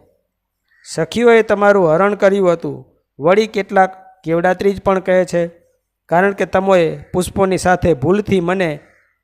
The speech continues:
કેવડો ચડાવ્યો હતો. જો કે કેવડો મને ચડતો નથી, છતાં તમે સ્નેહના આવેશમાં નિર્દોષ ભાવે ચડાવ્યો હતો, એટલે મેં તેનો સ્વીકાર કર્યો હતો. હજી પણ આ દિવસે જે મારું કેવડા સહિત પૂજન કરે છે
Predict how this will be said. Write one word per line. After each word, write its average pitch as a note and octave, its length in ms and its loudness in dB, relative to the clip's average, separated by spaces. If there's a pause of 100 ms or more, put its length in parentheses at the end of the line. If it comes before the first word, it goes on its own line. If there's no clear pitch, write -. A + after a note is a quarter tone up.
(120)
કેવડો G3 320 4
ચડાવ્યો F#3 460 2
હતો. C3+ 260 -10 (320)
જો D3 140 -4
કે F#3 300 -4 (360)
કેવડો F#3 320 2
મને F#3+ 220 -2
ચડતો F3+ 380 -2
નથી, G3 360 -2 (380)
છતાં F3 380 0 (340)
તમે F#3+ 280 0
સ્નેહના F3 480 -2
આવેશમાં F3 640 -2 (260)
નિર્દોષ G3+ 520 2
ભાવે E3+ 300 2
ચડાવ્યો G3 480 4
હતો, D3+ 380 -4 (260)
એટલે E3+ 260 -2
મેં F3+ 260 -2
તેનો F3+ 300 -2
સ્વીકાર F#3 540 -2
કર્યો F3+ 320 0
હતો. C3+ 280 -10 (640)
હજી F3 240 -4
પણ A3 240 0
આ F#3+ 120 4
દિવસે F3+ 360 -2
જે F3 220 -2
મારું F#3 440 0
કેવડા F#3+ 340 4
સહિત F3+ 340 -2
પૂજન E3+ 240 -4
કરે F3 320 -2
છે D3 220 -6